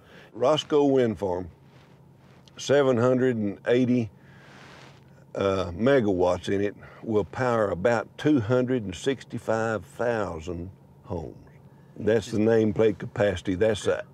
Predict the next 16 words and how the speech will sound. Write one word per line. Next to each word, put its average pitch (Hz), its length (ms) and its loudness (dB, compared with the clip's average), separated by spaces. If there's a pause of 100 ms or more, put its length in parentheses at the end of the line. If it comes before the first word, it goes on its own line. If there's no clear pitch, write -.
(140)
that, 120 220 2
that 117 220 2
would 135 360 4
be 131 200 4
the 123 180 2
actual 120 440 2
output 113 500 2 (720)
at 107 320 6 (240)
maximum 117 800 0 (320)
generation 120 720 2
capacity 110 720 -2 (500)
if 120 220 -2
we 110 100 0
didn't 120 220 0
have 113 280 -4
curtailment. - 760 -12